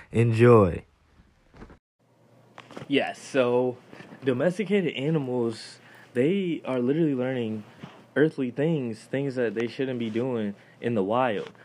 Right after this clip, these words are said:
Like, for example, a, a lion might, a domesticated lion might wait for its food, um, in the zoo, but in the, in the jungle, you know, or out in the wild, where you're naturally a lion,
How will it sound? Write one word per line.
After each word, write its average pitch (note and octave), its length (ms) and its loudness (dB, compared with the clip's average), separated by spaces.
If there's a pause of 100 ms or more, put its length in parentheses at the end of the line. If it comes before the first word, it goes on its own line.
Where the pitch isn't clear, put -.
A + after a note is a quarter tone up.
(140)
Like, A2 140 2
for A#2 200 0
example, A2 680 -4 (300)
a, A#2 100 2
a A2 240 2
lion A2 600 0
might, G#2+ 340 0 (240)
a A2+ 320 0
domesticated A#2+ 880 0
lion G#2+ 560 -2 (220)
might A#2+ 300 0
wait A#2 320 0
for A#2 200 0
its G2+ 140 -2
food, A#2+ 480 0 (300)
um, A2 340 0
in B2 160 -4
the A2+ 80 2
zoo, G#2+ 460 0 (280)
but A#2 260 2
in B2 180 -4
the, G#2 260 0
in A#2+ 200 -4
the G#2+ 120 2
jungle, C3+ 680 0 (220)
you B2 100 -2
know, B2 380 2
or A2+ 280 0
out A#2+ 220 0
in A#2+ 140 -2
the G#2 100 -2
wild, B2 580 -2 (280)
where A2+ 320 4
you're G#2+ 240 -2
naturally C3+ 680 0
a D3 120 -4
lion, E3 500 -2